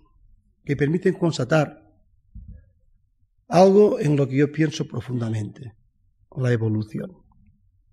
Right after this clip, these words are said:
Y la evolución no es nada más que una serie de adquisiciones biológicas que compartimos los seres vivos en el planeta.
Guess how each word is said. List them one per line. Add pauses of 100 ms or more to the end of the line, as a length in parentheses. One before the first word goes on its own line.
(1080)
Y
la
evolución (1800)
no
es
nada
más (1600)
que
una
serie
de
adquisiciones
biológicas
que
compartimos (140)
los
seres
vivos (180)
en
el
planeta.